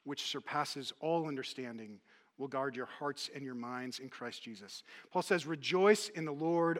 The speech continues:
always." And just in case you missed it, because apparently, for some reason, people like you and I,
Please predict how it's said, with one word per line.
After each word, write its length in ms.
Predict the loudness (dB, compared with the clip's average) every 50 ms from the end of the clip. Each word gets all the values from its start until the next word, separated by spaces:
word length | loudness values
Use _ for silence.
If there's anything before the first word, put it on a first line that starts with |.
| -2
always." 640 | -4 -2 -2 0 0 -2 -4 -8 -14 -16 -16 -16 -16 -16 _ _ _ _ _ _ _ _ _ _ _ _ _ _ _ _ _ _ _ _
And 120 | -10 -10 -8
just 440 | -4 0 0 0 0 -2 -6 -8 -8
in 160 | -8 -6 -6
case 420 | -8 -6 -4 -4 -4 -2 -4 -4
you 80 | -4 -4
missed 340 | -6 -6 -6 -8 -12 -14 -14
it, 200 | -18 -20 -20 -20 _ _ _ _ _ _ _ _ _ _ _ _ _ _ _ _ _ _ _ _ _ _ _ _ _
because 220 | -10 -10 -8 -8 -10
apparently, 920 | -10 -12 -10 -4 0 2 2 2 2 0 -2 -4 -6 -4 -4 -6 -6 -8 -12 _ -20 _ _ _ _ _ _ _
for 140 | _ -8 -6
some 300 | -6 0 0 0 0 2
reason, 400 | 0 0 -2 -2 -4 -8 -12 -14 -18 _ _ _ _ _ _ _ _ _ _ _ _ _ _ _ _ _ _ _
people 300 | -8 -6 -4 -2 -2 0
like 240 | 2 0 0 0 -2
you 180 | -4 -4 -2 -2
and 100 | -2 -2
I, 340 | 0 0 0 0 -2 -4